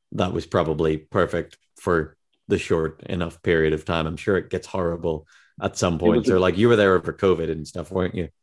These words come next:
Speaker 2: So it was a good mixture of, of, of those things. So it was very much we have this goal and we're working towards this goal. It was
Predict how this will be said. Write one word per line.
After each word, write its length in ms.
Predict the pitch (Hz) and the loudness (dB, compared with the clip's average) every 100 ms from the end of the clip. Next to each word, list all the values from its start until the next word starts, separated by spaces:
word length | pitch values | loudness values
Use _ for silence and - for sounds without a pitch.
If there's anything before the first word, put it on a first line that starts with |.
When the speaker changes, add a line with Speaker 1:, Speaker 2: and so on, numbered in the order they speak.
| _ _ _ 98 92 - _ | _ _ _ -12 -10 -12 _
Speaker 2:
So 640 | - 101 101 98 90 - _ _ - | 2 6 6 6 2 -2 _ _ 0
it 40 | |
was 120 | 113 | 2
a 40 | 107 | 4
good 140 | 123 | 4
mixture 480 | 92 113 - 113 90 | 4 0 0 0 0
of, 160 | 80 76 _ | -2 -6 _
of, 200 | 85 82 78 | -8 -8 -6
of 140 | - 78 | -6 -2
those 220 | 80 76 | -4 -4
things. 380 | - 78 78 76 - _ - - | -6 -6 -6 -12 -18 _ -16 -2
So 380 | 87 80 73 - | 2 2 0 -2
it 80 | 85 | -2
was 220 | 82 78 | -2 -2
very 360 | 82 87 92 90 | 0 2 2 0
much 520 | 85 80 - - - _ - | -2 -4 -6 -20 -20 _ -4
we 80 | 87 | -2
have 180 | 82 | -2
this 180 | 78 78 | -4 -8
goal 360 | - 85 90 90 | -2 0 2 0
and 80 | 78 | -2
we're 80 | |
working 320 | 80 82 - 78 | -2 -4 -4 -8
towards 260 | 80 78 | -6 -6
this 180 | 71 71 | -8 -8
goal. 420 | - 80 85 - _ - | -2 0 0 -6 _ -16
It 80 | 71 | -14
was 140 | - | -16